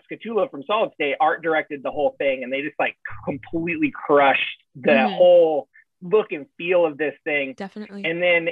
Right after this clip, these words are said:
Speaker 1: if you guys are fans of horror, horror movies at all, it's a combination of Midsommar,
Speaker 2: Uh-huh.
Speaker 1: The Witch,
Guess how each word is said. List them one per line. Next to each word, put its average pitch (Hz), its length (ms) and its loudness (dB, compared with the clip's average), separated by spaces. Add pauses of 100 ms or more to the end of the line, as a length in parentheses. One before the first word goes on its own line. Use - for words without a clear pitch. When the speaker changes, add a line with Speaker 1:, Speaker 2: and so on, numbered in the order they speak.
(100)
Speaker 1:
if 170 240 -8
you 185 180 -8
guys 190 220 2
are 175 240 2
fans 165 360 -2
of 143 180 -4
horror, 180 520 2 (480)
horror 208 300 2
movies 160 380 -4
at 151 100 -4
all, 147 320 0 (240)
it's 160 160 -8
a 156 80 -8
combination 175 840 -2
of 143 340 -2
Midsommar, 160 1000 0 (280)
Speaker 2:
Uh-huh. 202 320 -6
Speaker 1:
The 165 100 2
Witch, 151 440 0